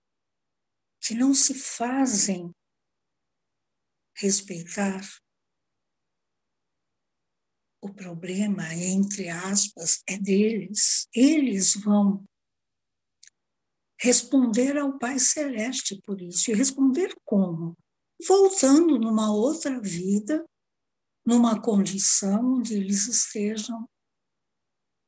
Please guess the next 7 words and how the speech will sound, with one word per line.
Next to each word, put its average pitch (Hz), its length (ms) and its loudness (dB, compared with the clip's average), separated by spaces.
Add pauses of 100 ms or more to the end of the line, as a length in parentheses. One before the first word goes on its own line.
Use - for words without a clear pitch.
(600)
compreendendo 262 1300 0 (1400)
o 214 80 0
valor 220 720 2
da 269 120 -2
maternidade, 226 1160 -6
da 185 100 -10
paternidade. 175 1120 -12